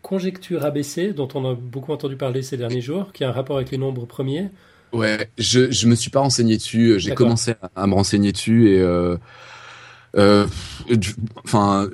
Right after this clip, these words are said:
Speaker 2: j'ai trouvé que c'était compliqué pour moi. Donc, euh, expliquer un truc qui est compliqué pour soi, c'est, c'est compliqué.
Speaker 1: D'accord. <laughs> Ok.
Speaker 2: Déjà, Riemann, c'était limite. <laughs> Voilà.
Speaker 1: Ok, bon, tu nous parleras une autre fois de la conjecture A B C.
Speaker 2: A B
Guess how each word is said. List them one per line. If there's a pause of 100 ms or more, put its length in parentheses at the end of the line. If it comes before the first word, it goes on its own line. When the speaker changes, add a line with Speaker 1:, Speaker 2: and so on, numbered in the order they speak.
(120)
Speaker 2:
j'ai
trouvé
que
c'était
compliqué
pour
moi.
Donc,
euh,
expliquer
un
truc
qui
est
compliqué
pour
soi,
c'est,
c'est
compliqué. (360)
Speaker 1:
D'accord.
<laughs>
Ok.
Speaker 2:
Déjà,
Riemann,
c'était (100)
limite.
<laughs> (1700)
Voilà. (380)
Speaker 1:
Ok, (160)
bon,
tu
nous
parleras
une
autre
fois
de
la
conjecture (300)
A
B
C.
Speaker 2:
A
B